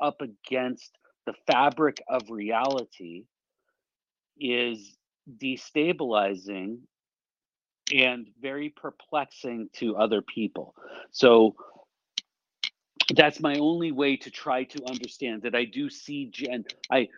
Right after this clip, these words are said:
like Austin, who I view as one of the original people that, um, perhaps was influenced by the artificial intelligence or, um,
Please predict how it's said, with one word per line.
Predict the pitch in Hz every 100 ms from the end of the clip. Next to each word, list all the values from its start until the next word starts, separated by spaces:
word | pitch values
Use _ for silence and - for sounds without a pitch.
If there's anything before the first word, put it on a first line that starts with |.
| -
like | 127 123 147 160 -
Austin, | 135 147 147 - 120 117 127
who | 120 139
I | 101 127 151
view | 120 135 135 -
as | 120 117 117 107 _ - -
one | 123 139
of | 131 104
the | 127
original | 110 101 127 120 139 127 123 117 110 _ _ _
people | - 143 - 120 107 98
that, | 117 110 -
um, | - 120 107 101 95 90 _ - - _ _
perhaps | - 135 - 147 139 131 - - - _ _ _ _ -
was | 135 123
influenced | 135 139 - 139 131 131 -
by | 147 123 127
the | 120 117
artificial | 117 123 - 135 107 98
intelligence | 101 - 156 156 147 143 123 - - -
or, | 117 113 113 110 104 - _ _ _ _ -
um, | 113 110 110 107 101 101